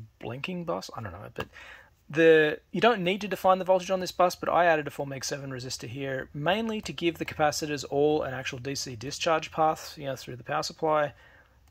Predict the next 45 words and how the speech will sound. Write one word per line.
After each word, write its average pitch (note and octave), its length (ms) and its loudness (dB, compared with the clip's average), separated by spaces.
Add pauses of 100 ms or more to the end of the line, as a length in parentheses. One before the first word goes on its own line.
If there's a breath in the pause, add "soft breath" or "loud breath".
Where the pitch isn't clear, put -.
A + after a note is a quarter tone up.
(100)
so C3+ 240 2
that B2 220 -10
they A#2+ 240 -6
wouldn't A#2 320 -14 (120)
zap B2 240 -6
me. A3+ 360 -4 (100)
Um, C3 560 -4 (1160)
but D3 400 2 (840)
it's D3+ 140 -4
also F#3 200 2
kinda D3 240 -2
hard C#3+ 280 0
to D#3+ 60 -2
explain E3+ 360 6
<laughs> - 40 0
how F3+ 80 10
the E3+ 80 2
thing E3+ 200 -4
starts E3 360 4
up D#3+ 200 6
if E3 160 -6
you D3 80 -6
don't C3+ 280 -6
think F3 220 -4
of E3 100 -4
this E3 220 -2
as D3+ 180 -6
having D3+ 300 -6
a, D3 300 -10
a C#3 260 -8 (200)
truly D3+ 300 -4
defined C#3+ 440 -2
voltage, C#3 340 -2
'cause C#3 140 -8
all D#3 120 -2
the C3+ 120 -10
capacitors B2 400 -2
are A2+ 40 -16
kind A#2 200 -8
of A2 60 -12
in A2 120 -12
series, - 600 -8
right? C#2 200 -4
And D3+ 100 -12
then, C3 160 -10